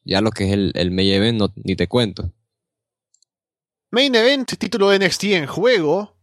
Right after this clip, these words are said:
Speaker 2: un combate en Steel Cage, el primero de este tipo, en W W E,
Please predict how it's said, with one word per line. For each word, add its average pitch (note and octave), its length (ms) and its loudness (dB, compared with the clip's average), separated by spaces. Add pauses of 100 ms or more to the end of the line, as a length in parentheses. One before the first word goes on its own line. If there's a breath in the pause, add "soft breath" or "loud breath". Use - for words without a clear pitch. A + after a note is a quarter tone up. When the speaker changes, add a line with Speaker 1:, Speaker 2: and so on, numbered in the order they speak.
(120)
Speaker 2:
un E3 220 -6
combate D3 920 -2
en A#2 180 -10
Steel A3 320 -6
Cage, A3+ 320 -2
el C3 140 -4
primero C3+ 420 -2
de A#2 100 -2
este C3 220 -6
tipo, B2 380 -8 (400 soft breath)
en B2+ 180 -6
W D3 220 0
W D3 320 0
E, B3+ 160 -8